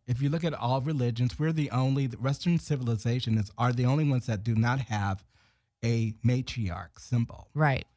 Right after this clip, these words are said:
Speaker 1: It's all patriarchal.
Speaker 2: Exactly.
Speaker 1: And so why is that?
Speaker 2: Right.
Speaker 1: You know? So they don't even wanna even associate the moon with mother.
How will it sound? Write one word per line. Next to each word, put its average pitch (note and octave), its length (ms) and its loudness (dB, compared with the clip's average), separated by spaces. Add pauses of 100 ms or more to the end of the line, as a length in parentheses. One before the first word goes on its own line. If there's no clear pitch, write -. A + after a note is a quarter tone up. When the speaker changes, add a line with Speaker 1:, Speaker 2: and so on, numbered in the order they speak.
(200)
Speaker 1:
It's B2 240 0
all A#2 180 2
patriarchal. G#2+ 920 -2
Speaker 2:
Exactly. B2+ 640 -12
Speaker 1:
And C3 220 4
so G#2+ 500 0 (400)
why D3 280 6
is D#3+ 260 0
that? D2+ 340 -8 (120)
Speaker 2:
Right. C3+ 280 0 (200)
Speaker 1:
You B2 100 4
know? B2 300 0 (480)
So A2+ 520 -2
they C#3 120 0
don't E3+ 220 4
even F3 140 2
wanna D3 180 4
even B2+ 260 2
associate A#2+ 600 0
the B2 60 -2
moon E3+ 300 2
with A#2 200 -4
mother. D2+ 480 -6